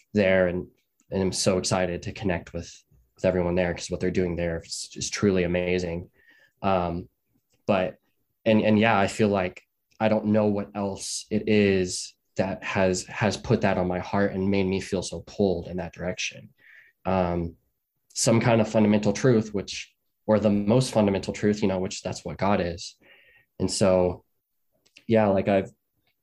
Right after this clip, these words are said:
I've thought about this a lot more, and, and something really interesting that I've learned being here in Utah is, um, well, my wife has, has befriended some, some people who were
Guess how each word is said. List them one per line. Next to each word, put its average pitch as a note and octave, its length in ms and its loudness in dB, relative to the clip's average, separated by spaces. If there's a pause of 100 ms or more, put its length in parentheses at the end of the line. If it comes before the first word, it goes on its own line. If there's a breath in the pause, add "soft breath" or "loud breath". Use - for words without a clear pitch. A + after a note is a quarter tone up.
(540)
I've G#2 120 -2
thought A2+ 180 4
about G#2 180 2
this G#2 140 -4
a G2+ 60 -2
lot F#2+ 180 -2
more, G2 460 0 (240)
and, F#2+ 340 -4 (100)
and G#2 140 0
something G#2+ 380 0
really A2 240 4
interesting G2 480 -4
that F2+ 180 -4 (220)
I've F2+ 160 -10
learned F#2 380 0 (100)
being F#2 160 -2
here G2+ 160 -2
in F2+ 100 0
Utah G2+ 460 0 (680 loud breath)
is, F#3 440 -4 (560)
um, F2+ 480 -2 (540)
well, G#2 120 4
my G2 120 4
wife G#2+ 260 2
has, G#2 220 0
has G2+ 200 -4
befriended F#2+ 540 -2
some, F2 440 -6
some - 200 -6
people F#2+ 340 0
who G2 140 2
were F2 480 0